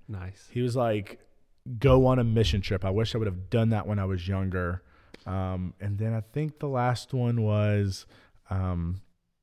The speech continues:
Speaker 2: "Shoot your shot in college," as in, like, I think, like, just ask that girl out.
Speaker 1: Dude, it was so hard to, to get up the courage to do that.
Speaker 2: And now,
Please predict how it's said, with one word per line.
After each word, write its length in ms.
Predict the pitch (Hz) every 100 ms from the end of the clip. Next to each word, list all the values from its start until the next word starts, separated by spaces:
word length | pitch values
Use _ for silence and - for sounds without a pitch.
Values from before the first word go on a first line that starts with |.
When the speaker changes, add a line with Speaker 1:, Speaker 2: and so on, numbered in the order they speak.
| _ _ _ _ _ _ _ _ -
Speaker 2:
"Shoot 360 | - 170 175 -
your 120 | 156
shot 380 | - 151 135 -
in 100 | 117
college," 560 | - 123 107 101 90
as 200 | 107 113
in, 180 | 113 107
like, 320 | 101 90 - - _ _ -
I 60 | 113
think, 220 | 151 131
like, 360 | 113 98 - _ _ _ -
just 140 | - 147
ask 180 | 143 143
that 140 | 131 107
girl 200 | 113 87
out. 220 | 69 - -
Speaker 1:
Dude, 240 | 180 175 147
it 60 | 185
was 180 | 156
so 360 | - - 143 143
hard 460 | 110 113 104 98 95 - _ -
to, 240 | 113 98 - _ -
to 220 | 113 98 - - 110
get 200 | 113 113
up 220 | 104 -
the 80 | 107
courage 640 | - 104 98 98 101 - - _ _ _ _ - -
to 100 | 123
do 240 | 104 104
that. 260 | 90 87 - -
Speaker 2:
And 160 | 165 170
now, 560 | 156 170 214 226 202